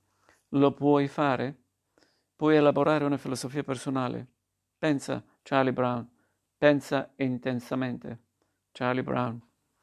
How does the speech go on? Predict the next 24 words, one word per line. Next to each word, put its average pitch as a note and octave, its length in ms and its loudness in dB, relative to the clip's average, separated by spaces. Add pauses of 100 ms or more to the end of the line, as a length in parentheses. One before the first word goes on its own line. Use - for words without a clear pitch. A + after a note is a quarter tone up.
(360)
"La C#3+ 320 6
vita D3+ 420 2
è C#3 180 2
come C#3 260 0
un C3+ 320 -2
cono C3+ 380 0
gelato. B2 720 -8 (560)
Devi D3 320 4
imparare C3+ 680 6
a B2+ 200 -2
leccarla." B2+ 760 -2 (1000)
Charlie D3+ 360 2
Brown, C3 480 2
l'uomo C3+ 420 4
qualunque, B2+ 680 -4 (460)
abituato C3+ 580 0
a B2+ 60 -2
perdere C3 580 2
sempre, B2 560 -8
riflettendo C3 1000 -6 (240)
sul C3 260 -6
senso B2+ 720 -4 (500)
della C3 360 2
vita, B2+ 400 -4